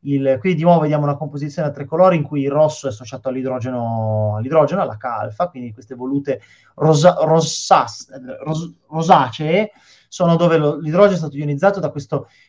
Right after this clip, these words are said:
fantastico gruppo di stelle appena nate, che viene chiamato il trapezio, eh, all'interno della nebulosa.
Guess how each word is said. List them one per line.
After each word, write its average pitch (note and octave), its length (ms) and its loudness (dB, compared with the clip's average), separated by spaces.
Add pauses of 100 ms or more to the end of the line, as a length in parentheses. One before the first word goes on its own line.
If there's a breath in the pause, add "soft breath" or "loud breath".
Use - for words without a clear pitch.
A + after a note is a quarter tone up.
(140)
fantastico D#3 920 0
gruppo E3 320 0
di C#3+ 100 -2
stelle F3+ 460 0
appena C#3+ 300 -4
nate, E3 340 0
che A#2+ 80 -12
viene C3+ 160 -10
chiamato C#3+ 300 -6
il C3 100 -10
trapezio, C3+ 840 -6
eh, C3 40 -16
all'interno B2 1120 -4
della A#2+ 160 -4
nebulosa. A#2 640 -4